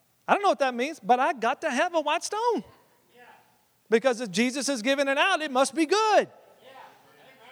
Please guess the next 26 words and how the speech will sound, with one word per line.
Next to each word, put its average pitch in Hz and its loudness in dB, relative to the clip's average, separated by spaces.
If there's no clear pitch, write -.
So 185 -6
we're 214 0
gonna 208 -2
get 214 0
some 151 -6
hidden 220 2
manna 240 2
and 185 -6
some, 151 -2
and 151 -4
a 135 0
white 190 2
rock. 202 2
All 214 4
right, 196 -2
white 214 0
stone. 202 -2
And 294 2
look 277 0
at 240 -12
this. 320 4
"And 202 4
on 311 4
the 349 2
stone." 262 0
I-, 277 2